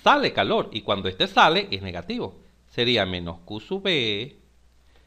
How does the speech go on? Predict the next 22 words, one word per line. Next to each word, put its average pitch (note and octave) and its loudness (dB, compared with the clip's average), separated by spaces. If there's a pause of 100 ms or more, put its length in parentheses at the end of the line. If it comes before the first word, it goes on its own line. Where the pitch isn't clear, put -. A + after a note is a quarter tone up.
(160)
dividido C#3+ -2
sobre G2+ -4
T F#2+ -6
sub F2+ -12
B. G3 -6 (400)
Por C3+ 2
supuesto, E3 0
se G#2 -8
está F#2+ -6
suponiendo C3+ -4
que F#2 -6
este F#2 -8
espacio C3 0
se D3+ -6
mantiene C#3+ -4
a A#2+ 0
una G2+ -2
temperatura A2 -2
constante, C#3 -2 (140)
T - 4
sub G2+ -8
B. F#2+ -4